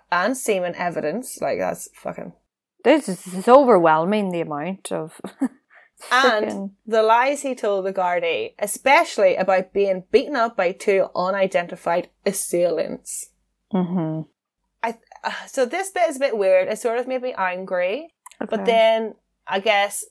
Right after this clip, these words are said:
Speaker 1: it's just, like, his lawyer trying, you know, like, having a Hail Mary, hoping, like, that it can be a lesser sentence. So Aaron's lawyer sort of implied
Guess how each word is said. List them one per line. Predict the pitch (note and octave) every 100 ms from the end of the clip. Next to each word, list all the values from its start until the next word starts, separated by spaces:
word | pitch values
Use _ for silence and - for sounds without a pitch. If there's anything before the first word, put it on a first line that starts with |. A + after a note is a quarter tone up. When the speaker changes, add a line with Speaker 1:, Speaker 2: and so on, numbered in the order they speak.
| _ _ _ _ _
Speaker 1:
it's | G#3+ G#3
just, | - A3 G#3+
like, | G3
his | G#3 G3 F#3+
lawyer | F#3 F#3 F#3 F#3
trying, | F#3+ - F3+ F3 F3 F3 E3+ E3 - _ _ _ _ -
you | F#3+
know, | F3+ E3
like, | D3+ A#2+ - _ - -
having | G#3 F3+ F#3
a | F#3+
Hail | F#3+ F3 F3+
Mary, | F3 F3 E3+ F3+
hoping, | F#3 F3+ F3+ E3+
like, | E3 - _ _ _ _ _ _
that | F3+ E3 -
it | E3+
can | F#3+ F3+
be |
a | F3+
lesser | E3 E3 - E3+
sentence. | - D#3+ F3 F3 F3+ - - _ _
So | - B3+
Aaron's | B3+ D#4 F#4 C4
lawyer | A#3 A3+ G3+ F#3 F3
sort | G#3 - A3 A3
of | A3 -
implied | G3 F#3+ - G#3 F#3 D#3 D#3+ B3+